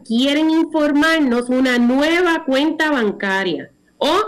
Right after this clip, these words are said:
lo recibieron como cheque y ahora quieren recibir los seiscientos en, eh, como depósito directo. Deseo recalcar nuevamente que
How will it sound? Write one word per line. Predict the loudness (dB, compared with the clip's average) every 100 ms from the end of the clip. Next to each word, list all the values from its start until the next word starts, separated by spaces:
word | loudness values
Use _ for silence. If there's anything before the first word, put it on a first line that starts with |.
| -2
lo | -2
recibieron | -2 -2 -2 0 -2
como | -2 0 0
cheque | -2 -2 -2 -2 0
y | 0
ahora | 0 0 0
quieren | 0 0 0
recibir | 0 -2 0 0 0
los | 0
seiscientos | -2 -4 -2 -2 0 -2 -4 _ _ _ _ -4
en, | 0 2 2 0
eh, | 0 -2 0
como | 0 0
depósito | 0 -2 -4 -2 -2
directo. | 0 0 0 -2 -6 _ _ _ _ _ _ _ _ -12 -12 -14 _ _ _ _ _ -4 -4
Deseo | -6 -6 -4 -2 -4 -6 _ _ _ -8
recalcar | -4 -4 -4 -4 -2
nuevamente | -2 0 0 -2 -2
que | -4